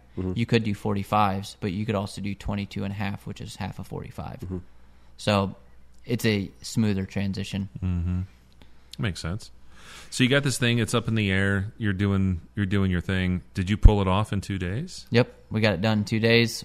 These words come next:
Speaker 2: We, uh, dropped the exhaust. We didn't start up the car, um, with it 'cause it would have dirtied the exhaust.
Speaker 1: Oh, okay. You, you didn't wanna discolor it?
Speaker 2: Correct.
Speaker 1: Okay.
Speaker 2: So
Speaker 1: So it was a pusher at that, or a roller at that point?
Speaker 2: So pretty much, I mean, we, we unbolted the stock exhaust,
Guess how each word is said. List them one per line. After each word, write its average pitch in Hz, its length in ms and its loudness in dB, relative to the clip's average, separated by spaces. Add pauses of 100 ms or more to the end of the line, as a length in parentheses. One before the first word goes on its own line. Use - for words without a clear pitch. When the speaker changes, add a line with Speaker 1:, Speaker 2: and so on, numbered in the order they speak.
(120)
Speaker 2:
We, 104 320 0
uh, 95 220 0
dropped 104 280 0
the 98 120 -4
exhaust. 110 540 2
We 110 100 0
didn't 104 180 -2
start 104 240 0
up 101 100 -6
the 101 80 -6
car, 101 380 -2 (1000)
um, 98 420 -2 (180)
with 110 160 0
it 95 100 -4
'cause 110 120 0
it 107 100 2
would 101 120 -2
have 98 80 -2
dirtied 92 320 -4
the 69 120 -8
exhaust. - 440 -6
Speaker 1:
Oh, 95 360 0 (220)
okay. 87 240 -12
You, 101 80 -12
you - 420 -18
didn't 92 160 0
wanna 82 180 -2
discolor 85 480 -4
it? - 100 -8 (340)
Speaker 2:
Correct. - 320 -8 (180)
Speaker 1:
Okay. 80 220 -6 (140)
Speaker 2:
So 104 380 0 (280)
Speaker 1:
So - 100 0
it 127 40 6
was 98 80 4
a 95 40 0
pusher 117 360 2
at 110 100 2
that, 110 160 2
or 98 80 2
a 92 40 0
roller 98 380 2
at 104 80 -2
that 107 180 -2
point? 113 380 -2
Speaker 2:
So 147 100 2
pretty 170 220 8
much, 165 280 6
I - 60 0
mean, 147 220 6
we, 135 200 6
we 139 200 6
unbolted 110 420 4
the 101 60 -6
stock 101 300 0
exhaust, 101 580 -2